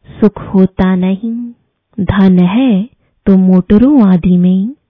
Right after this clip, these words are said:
घूमते हैं। आगे सन्यासी पैसे के लिए सन्यास नहीं करते थे, वह तो चले जाते थे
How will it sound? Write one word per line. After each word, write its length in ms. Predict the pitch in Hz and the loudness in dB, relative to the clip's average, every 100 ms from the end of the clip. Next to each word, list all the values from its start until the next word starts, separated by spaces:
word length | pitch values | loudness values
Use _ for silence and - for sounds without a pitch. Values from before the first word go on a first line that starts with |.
| - | -14
घूमते 560 | 190 196 185 175 - 190 | -4 0 0 -2 -2 0
हैं। 540 | 208 226 233 233 233 - _ _ _ - | 0 0 -2 -2 -6 -12 _ _ _ -2
आगे 340 | 185 185 185 | 0 2 2
सन्यासी 1080 | 180 - 185 175 170 170 165 - 269 247 175 247 _ _ _ | 0 -2 -2 0 0 -2 -4 -4 -4 -2 -4 -8 _ _ _
पैसे 400 | - 180 - 196 | 0 0 0 -2
के 220 | 180 190 | -2 -2
लिए 520 | 175 175 233 254 185 262 _ _ _ - 196 | -2 0 0 0 -4 -8 _ _ _ -6 0
सन्यास 500 | 190 185 185 180 185 - | 2 2 2 0 -2 -4
नहीं 300 | 190 180 185 | -2 -2 -2
करते 520 | 180 185 175 - 190 | -4 -4 -4 -2 -4
थे, 420 | 214 - 233 226 233 _ _ _ _ _ 214 | -2 -4 -4 -4 -8 _ _ _ _ _ -6
वह 220 | 185 185 | -4 -4
तो 180 | - 185 | -4 -4
चले 460 | - - 185 254 | -4 -2 0 0
जाते 500 | 262 196 170 - 175 | -2 -2 -4 -4 -6
थे 400 | 170 - 269 214 | -4 -4 -4 -4